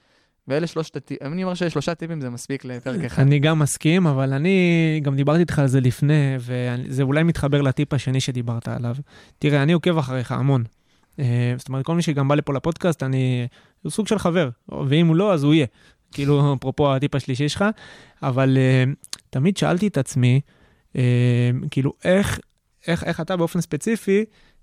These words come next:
Speaker 2: אה, מצליח אולי, אולי, אה, לא יודע, לסחוף אחריך את האנשים, לגרום לאנשים להיות קרובים אליך, ומה שנפל לי האסימון עכשיו לאורך כל הרעיון, אולי גם נגעתי בזה באמת, כמו שאמרתי לך בהתחלה, זה איזשהו אותנטיות.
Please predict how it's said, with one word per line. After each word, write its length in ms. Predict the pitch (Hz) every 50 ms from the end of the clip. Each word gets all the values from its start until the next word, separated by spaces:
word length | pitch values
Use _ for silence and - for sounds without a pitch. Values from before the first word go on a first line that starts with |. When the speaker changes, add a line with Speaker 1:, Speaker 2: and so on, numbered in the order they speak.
| _ -
Speaker 2:
אה, 100 | 147 139 139 151 -
מצליח 520 | 151 139 - - - 185 196 196 180 -
אולי, 460 | 160 151 151 165 170 175 175 180 185 180 - _ _ _ _ _ _ _ _ _ - - -
אולי, 400 | 147 131 143 147 156 160 160 160
אה, 560 | 156 151 147 143 139 135 135 131 135 131 131
לא 100 | 131 139
יודע, 280 | 147 139 131 127 120 117 - _ _ _ _ _ _ -
לסחוף 340 | - - - 165 165 - 165
אחריך 280 | 151 139 139 135 135
את 120 | 139 - 143
האנשים, 800 | 135 127 131 120 - - 151 151 151 147 143 143 139 135 135 131
לגרום 240 | 131 127 139 143
לאנשים 280 | 147 143 139 - - 147
להיות 140 | 143 135 -
קרובים 360 | - 139 127 123 147 160 160
אליך, 320 | 160 156 151 139 - - 143 135 131 123 - - - - _ _ -
ומה 320 | 131 131 135 151 196 220 214
שנפל 560 | - - 233 214 175 143 - - - 175 185
לי 100 | 196 185
האסימון 400 | 156 139 - - 143 151 160 151
עכשיו 220 | 143 - 175 160 151
לאורך 160 | 170 160 - -
כל 140 | - 202
הרעיון, 400 | 180 156 143 143 160 185 185 180 - - _ _ _ _ _ _ -
אולי 280 | 226 165 165 170 196
גם 240 | 202 202 185 170 151
נגעתי 280 | 147 143 156 156 - 180
בזה 220 | 151 147 135 139
באמת, 240 | 131 131 139 156 147
כמו 140 | - 160 160
שאמרתי 260 | 156 139 143 147 165
לך 100 | 160 165
בהתחלה, 540 | 147 139 139 131 - - 123 123 135 165 190 - - - - - - - _ _ _ _ -
זה 180 | 135 123 127
איזשהו 720 | 135 135 135 127 127 139 - - 160 156 156 156 156 151 151
אותנטיות. 720 | 156 160 - 208 226 233 214 254 226 160 135 - - -